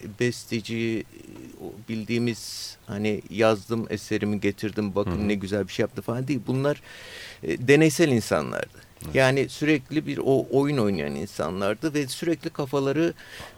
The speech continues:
Speaker 1: e, bir şeylerle çalışan insanlar. Örneğin İlhan Bey birinde bana gelmişti. Hiç durup dururken yani evlerine gitmiştim yemek yemeye. Kapıda beni karşıladığı anda dedi ki, e,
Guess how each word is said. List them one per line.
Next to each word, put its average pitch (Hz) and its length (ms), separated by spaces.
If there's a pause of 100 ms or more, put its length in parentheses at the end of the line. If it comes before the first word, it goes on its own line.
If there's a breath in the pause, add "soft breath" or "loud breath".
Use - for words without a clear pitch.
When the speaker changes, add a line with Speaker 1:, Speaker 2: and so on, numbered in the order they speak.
Speaker 1:
e, 113 120 (1000)
bir 156 60
şeylerle 156 440
çalışan 135 440
insanlar. 95 440
Örneğin 143 520
İlhan 135 420
Bey 151 220
birinde 131 500
bana 123 200
gelmişti. 117 680
Hiç 135 340
durup 170 240
dururken 82 360
yani 95 300
evlerine 127 580
gitmiştim 110 480
yemek 117 280 (100)
yemeye. 123 300
Kapıda 131 400
beni 143 220
karşıladığı 143 580
anda 143 240
dedi 156 220
ki, 151 280 (600 loud breath)
e, 131 280